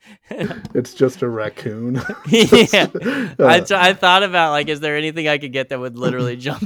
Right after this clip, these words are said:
Speaker 2: out of the thing? <laughs>
Speaker 1: Okay, so I am now holding a second package. Uh, we're out of the Amazon package.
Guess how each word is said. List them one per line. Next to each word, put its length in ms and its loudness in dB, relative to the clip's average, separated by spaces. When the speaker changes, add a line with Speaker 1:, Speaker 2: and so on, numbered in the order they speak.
Speaker 2:
out 120 4
of 60 -8
the 180 -2
thing? 800 -2
<laughs> 60 -20
Speaker 1:
Okay, 300 4
so 160 -4
I 120 -2
am 120 -4
now 160 -2
holding 760 0
a 100 -8
second 460 0
package. 680 -6
Uh, 340 -8
we're 240 -6
out 200 -6
of 60 -4
the 100 -4
Amazon 380 -8
package. 500 -16